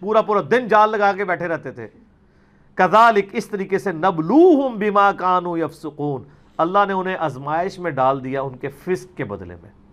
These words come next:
यानी उनके अंदर खराबियां मौजूद थी, तो अल्लाह ने उन पे ये भी आजमाइश के तौर पे एक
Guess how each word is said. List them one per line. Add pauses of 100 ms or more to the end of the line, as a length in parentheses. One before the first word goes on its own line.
(1500)
यानी
उनके
अंदर
खराबियां
मौजूद
थी,
तो
अल्लाह
ने (760)
उन
पे
ये
भी
आजमाइश
के
तौर
पे
एक